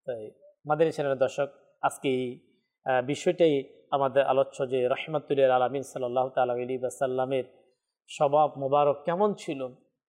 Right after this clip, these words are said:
উম্মতের জন্য কি রেখে গেলেন, আর আমরা উম্মত দাবি করি কিন্তু আমরা কোথায় যাচ্ছি? ইনশাআল্লাহ আমরা মনোযোগ সহকারে শুনবো। আহ, মোবালিকে দাওয়াত ইসলাম আমাদের মিরাজ আত্তারি, মাইনুদ্দিন আত্তারি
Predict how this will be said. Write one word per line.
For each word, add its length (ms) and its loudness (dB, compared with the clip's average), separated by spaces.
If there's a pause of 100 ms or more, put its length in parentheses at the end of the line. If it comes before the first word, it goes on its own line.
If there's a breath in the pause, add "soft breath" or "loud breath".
(320)
উম্মতের 480 2
জন্য 240 2
কি 220 2
রেখে 240 4
গেলেন, 340 0 (640)
আর 180 4 (120)
আমরা 380 4
উম্মত 520 0 (560)
দাবি 320 4
করি 320 4 (300)
কিন্তু 200 2
আমরা 140 4
কোথায় 340 2
যাচ্ছি? 320 0 (1600)
ইনশাআল্লাহ 340 0
আমরা 120 2
মনোযোগ 340 -2
সহকারে 340 0
শুনবো। 340 -4 (640)
আহ, 320 0
মোবালিকে 340 4
দাওয়াত 340 4
ইসলাম 300 0
আমাদের 280 0
মিরাজ 300 4
আত্তারি, 360 0 (460)
মাইনুদ্দিন 520 -2
আত্তারি 440 -2